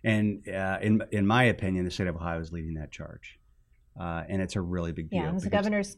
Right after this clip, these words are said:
Speaker 2: Council on Payment Innovation,
Speaker 1: Yeah,
Speaker 2: right?
Speaker 1: so there was, uh, you know, and I, and I know you've met, uh, Greg Moody, who's a great guy. Uh, and Anthem's probably the one carrier in our space. Now, in Medical Mutual, United Healthcare, they're playing in this space, but I would say,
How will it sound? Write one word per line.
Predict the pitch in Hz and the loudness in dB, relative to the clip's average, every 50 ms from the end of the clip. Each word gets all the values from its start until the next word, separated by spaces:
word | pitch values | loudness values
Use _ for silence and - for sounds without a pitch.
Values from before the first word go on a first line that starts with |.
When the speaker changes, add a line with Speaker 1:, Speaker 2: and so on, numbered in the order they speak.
| - - | -18 -10
Speaker 2:
Council | - 240 202 196 196 - 202 190 | -4 -2 -2 -2 -2 -2 -2 -2
on | 175 170 170 | -2 -2 -4
Payment | 165 - 202 180 180 180 | -4 -2 -2 -2 0 0
Innovation, | 175 165 165 170 156 - - - - 185 | -2 -2 -2 -2 -2 -4 -6 -6 -2 -2
Speaker 1:
Yeah, | - 80 73 | 0 0 -2
Speaker 2:
right? | 80 82 - 170 | -4 -4 -2 0
Speaker 1:
so | 92 90 85 80 | 0 0 0 -2
there | 87 87 | -2 -2
was, | 85 85 85 80 - - | -2 -2 -4 -4 -4 -2
uh, | 85 85 85 82 82 80 80 82 90 | -2 0 0 0 -2 -2 -4 -4 -6
you | 90 90 87 | -6 -4 -4
know, | 82 82 85 85 | -2 -2 0 0
and | 87 90 | 0 0
I, | 90 | -2
and | - 87 92 90 90 | -2 -2 -2 0 0
I | 90 | 2
know | 90 90 90 90 | 2 2 0 0
you've | 87 85 92 90 85 82 | 0 0 -2 -2 -2 -2
met, | 92 90 87 87 85 - - | 0 0 0 0 -2 -4 -4
uh, | 95 87 85 | -4 -4 -2
Greg | 82 101 95 87 90 | 0 0 0 2 2
Moody, | 95 98 101 98 98 95 | 2 2 4 4 2 2
who's | 92 85 78 | 0 -4 -6
a | - | -8
great | 78 - 107 98 95 95 90 | -6 -4 -2 0 0 -2 -2
guy. | - 92 90 90 87 85 85 87 85 - _ _ _ - - - - - _ _ - | -2 -2 0 0 0 0 -2 -2 -4 -8 _ _ _ -20 -20 -20 -20 -20 _ _ -8
Uh, | 90 90 87 87 - | -4 -2 -2 -2 0
and | - 104 117 117 123 | 2 2 2 2 4
Anthem's | 123 131 160 180 175 - 117 98 92 82 - | 4 6 6 4 4 2 0 0 -2 -2 -6
probably | - - - 123 117 123 120 113 107 104 | -8 -4 0 2 4 4 4 2 2 0
the | 92 101 | 0 0
one | 98 95 101 101 95 90 | 0 0 0 0 -2 -2
carrier | - - - 107 113 120 131 120 98 80 71 73 87 104 110 107 - | -4 -6 -4 -2 0 0 0 0 0 -2 -4 -6 -8 -8 -10 -10 -8
in | 95 92 | -6 -6
our | 87 82 80 | -6 -6 -6
space. | 80 - - - - 87 78 73 76 80 - - - - - _ _ _ _ _ _ _ _ | -8 -12 -12 -8 -8 -8 -6 -8 -10 -12 -12 -14 -16 -18 -20 _ _ _ _ _ _ _ _
Now, | - 113 107 107 104 101 101 - | 0 2 4 4 4 2 0 0
in | 117 107 | 2 4
Medical | 107 117 117 110 - 113 | 6 6 6 4 4 2
Mutual, | 104 110 113 113 107 - - 113 107 104 104 104 | 2 2 2 2 0 0 -2 -2 0 0 0 0
United | 98 98 98 92 - | 0 0 0 -2 -2
Healthcare, | 101 98 92 - - 104 98 92 | -2 -4 -4 -4 -4 -2 -2 -2
they're | 85 98 98 | -2 -2 -4
playing | 95 - - 107 101 98 | -4 -4 -2 0 0 2
in | 95 92 | 0 0
this | 90 87 87 | -2 -4 -6
space, | - - 87 87 - | -8 -8 -8 -8 -6
but | - 98 101 | -4 -4 -2
I | 113 | -2
would | 113 110 | -2 -2
say, | - - 107 101 98 95 92 92 95 | -4 -2 -2 -2 0 -2 -2 -4 -6